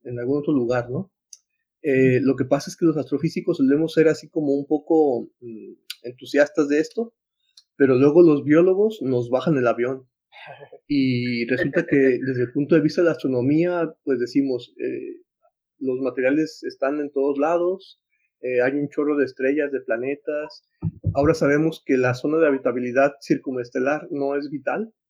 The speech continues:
Speaker 1: sino que puede haber vida fuera de esta zona de habitabilidad, eh, porque puede haber vida, por ejemplo, en lunas de, de gigantes gaseosos,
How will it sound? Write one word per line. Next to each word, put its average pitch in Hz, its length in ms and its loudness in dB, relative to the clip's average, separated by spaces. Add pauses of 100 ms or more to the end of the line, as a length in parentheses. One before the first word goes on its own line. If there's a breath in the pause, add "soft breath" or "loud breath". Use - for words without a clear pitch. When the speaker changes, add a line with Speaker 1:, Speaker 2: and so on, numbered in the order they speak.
(180)
Speaker 1:
sino 131 240 -8
que 135 80 -8
puede 143 220 2
haber 156 220 4
vida 165 400 -2 (420)
fuera 170 480 4
de 135 120 0
esta 135 140 -8
zona 147 220 -4
de 143 80 2
habitabilidad, 123 680 -2 (160)
eh, 117 400 -6
porque 127 280 -14
puede 131 200 0
haber 135 200 0
vida, 139 380 -2
por 120 140 -6
ejemplo, 135 480 -4 (380)
en 127 220 -4
lunas 151 560 0
de, 117 600 -4
de 113 200 -10
gigantes 131 440 -2
gaseosos, 135 880 -4